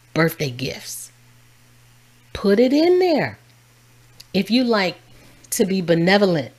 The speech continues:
toward charities, set up in your budget a line item that will allow you to do that. Those things are all inclusive of your regular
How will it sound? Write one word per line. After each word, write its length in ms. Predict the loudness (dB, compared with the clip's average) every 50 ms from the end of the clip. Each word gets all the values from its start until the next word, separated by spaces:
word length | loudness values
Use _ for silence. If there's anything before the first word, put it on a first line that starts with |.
| _
toward 340 | -14 -6 -2 0 0 0 0
charities, 800 | -2 0 2 4 4 4 2 0 -2 -6 -12 -18 -20 -20 -20 -20 -20 _ _ _ _ _ _ _ _ _ -12
set 460 | -10 -8 -4 2 4 4 6 6 6
up 280 | 4 2 0 -4 -10 _ _ _ _ _ 2
in 260 | 4 6 6 8 6
your 200 | 6 6 4 4
budget 580 | 4 2 0 0 -4 -4 -4 -4 -4 -4 -6 -14 -20 -20 _ _ _ _ _ _ _ -2 0
a 100 | 2 2
line 460 | 2 2 2 2 2 2 2 2 2
item 480 | 0 0 -2 -6 -6 -6 -6 -6 -2
that 220 | 0 0 0 0 0
will 220 | 0 0 2 2
allow 260 | 2 2 2 2 0
you 200 | 0 0 -2 -4
to 160 | -4 -4 -6 -6
do 260 | -4 -2 -2 -4 -4
that. 300 | -6 -10 -14 -14 -18 -20 _ _ _ _ _ _ _ _ _ _ _ -20 -20 -20 _ _ -14
Those 440 | -4 2 4 6 6 6 4 2 -2
things 720 | -2 4 6 6 8 8 6 4 4 2 0 -2 -4 -10 -14 _ -4
are 220 | -2 -2 -2 -4 -6 -2 2
all 600 | 4 6 6 6 6 6 6 4 4 2 0 -6 -14 _ _ _ _ _ _ -20 -20 -20 -20 _ _ _ _ _ _ _ _ _ _ _ _ _ _ _ _ _ _ _ _ _ 0
inclusive 1040 | 2 2 2 2 2 4 6 6 6 6 0 -2 0 0 0 0 0 -2 -6 -6 -4 0
of 540 | 2 4 4 4 2 2 0 -2 -4 -8 -4
your 280 | 0 4 4 4 4
regular 880 | 2 0 2 4 4 4 4 4 4 2 4 4 4 4 4 4 2 -2